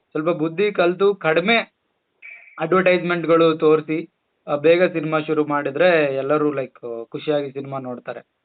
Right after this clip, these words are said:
So, ಯಾ, ಅಷ್ಟೇ ಇವತ್ತಿನ ಟಾಪಿಕ್.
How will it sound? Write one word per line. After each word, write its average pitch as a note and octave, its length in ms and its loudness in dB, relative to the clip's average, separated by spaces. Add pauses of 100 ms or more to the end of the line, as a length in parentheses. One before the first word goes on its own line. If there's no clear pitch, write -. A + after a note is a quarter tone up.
(1200)
So, F3 100 0
ಯಾ, F#3+ 140 6 (360)
ಅಷ್ಟೇ F#3+ 540 0
ಇವತ್ತಿನ D#3+ 460 -2
ಟಾಪಿಕ್. D#3 460 0